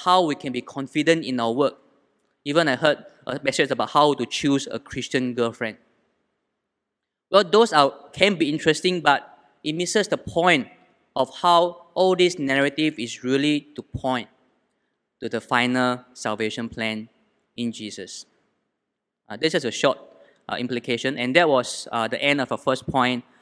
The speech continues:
of our sermon. Uh, the next diagram, which was, uh, the law does not annul the promise. Uh, can we have the next diagram?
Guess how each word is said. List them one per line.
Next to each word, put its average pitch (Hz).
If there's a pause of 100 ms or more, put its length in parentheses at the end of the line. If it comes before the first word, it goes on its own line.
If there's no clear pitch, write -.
(160)
of 123
our 113
sermon. 135 (420)
Uh, 107
the 113
next 123
diagram, 123
which 123
was, 113 (280)
uh, 120
the 127
law 156
does 123
not 139 (420)
annul 123
the 117
promise. - (360)
Uh, 110
can 131
we 139
have 131
the 113
next 123
diagram? 120